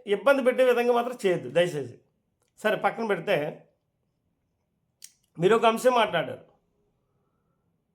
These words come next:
ఎస్సీ ఎస్టీ అట్రాసిటీ కేసులు మీకు భారత రాజ్యాంగంలో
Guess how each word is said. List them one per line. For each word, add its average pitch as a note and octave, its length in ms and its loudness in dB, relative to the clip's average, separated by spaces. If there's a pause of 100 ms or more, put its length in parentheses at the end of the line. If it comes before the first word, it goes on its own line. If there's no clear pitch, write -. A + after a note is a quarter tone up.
(1500)
ఎస్సీ G3+ 260 0
ఎస్టీ C#4 640 4
అట్రాసిటీ B3+ 440 4
కేసులు A3+ 600 2 (920)
మీకు B3 160 -2
భారత A3+ 340 8
రాజ్యాంగంలో A#3+ 840 6